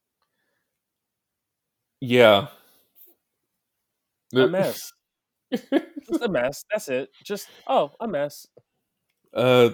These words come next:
Speaker 1: uh, this clown makeup is getting crusty. It really is.
Speaker 2: <laughs>
Speaker 1: Um, but, you know, uh, Kevin and Memphis afterwards decide to have a conversation,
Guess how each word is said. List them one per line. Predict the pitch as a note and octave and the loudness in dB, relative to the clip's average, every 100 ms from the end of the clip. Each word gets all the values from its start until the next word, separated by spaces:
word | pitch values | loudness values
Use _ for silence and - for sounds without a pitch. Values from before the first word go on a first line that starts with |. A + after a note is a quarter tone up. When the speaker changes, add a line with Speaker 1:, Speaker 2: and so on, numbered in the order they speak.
| - | -2
Speaker 1:
uh, | - C3+ | -8 -4
this | B2 A2 | -4 -4
clown | - - A2+ A2 | -6 -4 -2 -2
makeup | G#2 G#2 | -4 -6
is | D3+ | -8
getting | - G2 | -10 -10
crusty. | - G#2+ - - - D3+ - _ _ _ - | -6 -8 -8 -10 -12 -12 -18 _ _ _ -8
It | |
really | F#2+ - - | -6 -8 -10
is. | - - - - - - - - | -8 -6 -8 -12 -14 -16 -16 -14
Speaker 2:
<laughs> | G#3+ - - - - - - - - - _ _ _ _ _ _ _ _ _ _ | -14 -14 -14 -16 -18 -20 -20 -20 -20 -20 _ _ _ _ _ _ _ _ _ _
Speaker 1:
Um, | B2 A#2+ A#2+ A2+ A2 B2 C3+ _ _ _ _ _ _ - - | 2 4 4 2 -2 -6 -14 _ _ _ _ _ _ -20 -6
but, | B2 A#2+ | -2 -2
you | B2+ C#3+ | -2 -4
know, | C3 A#2 A2 A2 - - | 0 0 0 -2 -4 -2
uh, | A2+ G#2+ G2 G#2 C#3 _ _ _ _ _ _ _ | 0 0 0 -2 -8 _ _ _ _ _ _ _
Kevin | - B2 B2 C3 | -6 -4 -2 -4
and | C3+ | -4
Memphis | A2+ A2 - G2+ A2 - | -6 -4 -4 -2 -4 -6
afterwards | - G2+ G2+ F#2+ F#2+ F#2+ G2 - | -6 -6 -6 -6 -4 -4 -6 -12
decide | - - G2+ F2+ - | -16 -8 -6 -6 -8
to | F#2+ F#2+ A2 | -4 -4 -4
have | - G2 | -8 -10
a | |
conversation, | G#2+ A#2 C3+ - G2+ - G2 G2 | -10 -10 -8 -8 -8 -8 -10 -10